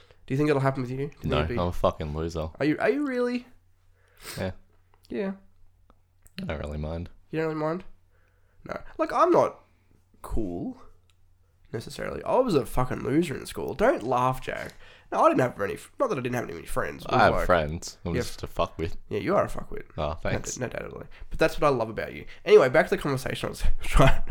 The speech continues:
Speaker 1: What would you, if, okay, would you, if the opportunity was that you got, "I could pay you to work for me," would you do it?
Speaker 2: Yeah.
Speaker 1: Yeah. What would you wanna do? Is there anything, like, any skill you'd like to learn? Any thing you'd like to do in particular? Maybe
Speaker 2: Um,
Speaker 1: your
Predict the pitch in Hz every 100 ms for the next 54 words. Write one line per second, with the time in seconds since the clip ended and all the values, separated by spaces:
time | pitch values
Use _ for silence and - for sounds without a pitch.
0 | - - - - - 190 214 147 151 -
1 | - 147 135 143 - 110 147 151 185 196
2 | 135 131 139 151 - 151 135 117 110 113
3 | 95 117 107 - - _ _ _ 120 117
4 | 120 113 85 78 - - - 120 - -
5 | 71 - - - 57 - - - - _
6 | 85 76 80 - - - 135 - - -
7 | - - - - 139 160 160 117 80 71
8 | - - - - - - 190 226 220 233
9 | 214 202 170 131 - - - 104 95 -
10 | 139 135 131 127 123 123 120 120 117 -
11 | 98 87 - - - - - 151 147 127
12 | 123 - 117 110 - - 127 120 123 -
13 | - - 104 92 98 - 110